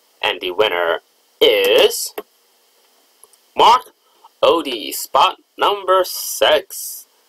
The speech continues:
S-, congratulations, roll seven times, ten item on the list. Dice roll is a seven. So let's go down here, put it down. And we are finished at five twenty-six,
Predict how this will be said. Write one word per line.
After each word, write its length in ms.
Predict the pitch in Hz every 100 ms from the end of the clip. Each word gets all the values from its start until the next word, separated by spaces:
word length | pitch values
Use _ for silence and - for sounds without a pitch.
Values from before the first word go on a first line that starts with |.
| _ _ -
S-, 180 | - -
congratulations, 960 | 156 151 135 123 139 190 202 254 - -
roll 180 | 104
seven 320 | 98 110 90 85
times, 420 | 196 - 240 -
ten 180 | - 113
item 300 | 92 92 90
on 100 | 92
the 80 | 92
list. 400 | 113 220 - -
Dice 280 | 104 95 -
roll 240 | 101 92 -
is 280 | - 101 95
a 380 | 104 101 131 208 - _ _
seven. 400 | - - 202 480 440 - - - _ _ -
So 340 | - 107 90
let's 180 | 90 87
go 140 | -
down 180 | 92 90
here, 220 | 151 208 - -
put 140 | 196
it 80 | -
down. 180 | 143 208 - _ _ _ _ _ - - - - - _ _ - -
And 260 | 151 98 90
we 180 | 92
are 120 | 90 82 -
finished 420 | 98 90 87 90 -
at 480 | 147 139 170 - - - - - _ _ _ _
five 200 | - 98
twenty-six, 640 | - 104 101 - - -